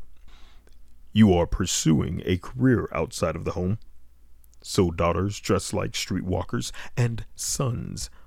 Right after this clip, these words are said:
look like they are one step from poverty in the street. However, the family dog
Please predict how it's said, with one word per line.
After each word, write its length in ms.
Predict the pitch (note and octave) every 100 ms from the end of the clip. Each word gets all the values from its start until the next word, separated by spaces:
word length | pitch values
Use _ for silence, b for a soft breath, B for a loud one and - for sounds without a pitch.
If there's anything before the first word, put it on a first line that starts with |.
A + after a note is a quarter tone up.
| b -
look 180 | E2 -
like 240 | F2+ -
they 160 | F2+ E2+
are 100 | E2+
one 360 | F#2+ C3 D#3+
step 520 | D3+ - - - - - - - -
from 260 | - E2+ -
poverty 460 | E2+ D#2+ - A#2 b -
in 180 | F#2
the 80 | E2
street. 320 | E2 - G2+
However, 440 | G2 G2+ E2 D#2 - b b b b b b - - - - -
the 80 | -
family 360 | F#2 F2 F2
dog 360 | F2 F2 F#2+